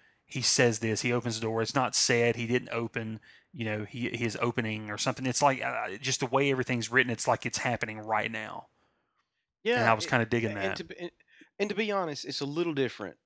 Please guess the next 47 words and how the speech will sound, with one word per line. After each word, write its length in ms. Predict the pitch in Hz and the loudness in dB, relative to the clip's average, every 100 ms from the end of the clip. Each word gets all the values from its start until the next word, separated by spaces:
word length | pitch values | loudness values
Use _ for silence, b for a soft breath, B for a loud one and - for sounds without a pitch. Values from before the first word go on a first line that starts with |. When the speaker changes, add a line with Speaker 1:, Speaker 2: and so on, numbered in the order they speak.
| - | -18
Speaker 2:
w-, 180 | 110 - | -18 -16
when 220 | 123 120 | -12 -6
Speaker 1:
It 120 | 120 | -2
Speaker 2:
you're 0 | |
not 240 | 117 131 113 | 2 0 0
Speaker 1:
is. 20 | |
Speaker 2:
reading 320 | 117 117 107 | -4 -6 -6
it 100 | 101 - | -10 -8
and 180 | 110 110 | -6 -6
you're 180 | 101 | -6
listening 500 | 98 120 - 92 82 - | -4 -4 -4 -8 -12 -12
to 200 | 85 73 | -12 -12
it, 80 | - | -12
when 180 | 101 98 | -12 -6
you're 200 | 123 117 | -4 -4
Speaker 1:
Mm-hmm. 140 | 123 - _ | -6 -18 _
Speaker 2:
having 320 | - 127 117 | -2 -2 -2
somebody 400 | 110 117 110 98 - | -8 -6 -4 -6 -12
tell 340 | - 113 107 | -8 -6 -6
you 160 | 104 98 | -6 -10
the 120 | 90 | -8
story. 540 | - - 98 87 73 - _ - | -8 -8 -10 -10 -12 -16 _ -12
Speaker 1:
Mm-hmm. 180 | 120 117 127 _ | -8 -8 -12 _
Speaker 2:
It, 160 | 131 - _ _ _ _ _ _ | -6 -6 _ _ _ _ _ _
to 80 | 127 | -10
me, 420 | 113 113 147 175 | -6 -2 0 0
it, 120 | 107 - | -2 -2
it 160 | 120 | 0
almost 340 | 117 135 120 110 | 2 2 -2 -4
made, 500 | 110 117 117 110 110 _ _ | -2 0 0 -2 -8 _ _
<clears throat> 240 | _ _ - | _ _ -14
I 340 | - 170 147 - | -10 -8 -10 -12
don't, 200 | 127 160 | -6 -2
I 100 | 117 | 0
mean, 300 | 120 113 104 - - | 0 -2 -6 -14 -20
it, 100 | - _ _ _ - - | -20 _ _ _ -20 -8
it 160 | 127 120 | -6 -2
sounded 340 | 147 170 117 | 0 0 -2
really 320 | 101 127 156 101 | -2 0 0 0
good. 420 | 123 127 85 82 | 0 0 -2 -4
Uh, 220 | 101 90 - B | -4 -4 -8 B
Speaker 1:
Right. 240 | 113 113 | -6 -2
Speaker 2:
um, 280 | 113 107 98 | 0 0 0
I 80 | 85 | -2
mean, 280 | 113 110 104 101 | -4 -4 -8 -8
the, 160 | 117 - | -8 -6
the, 220 | 117 107 | -6 -8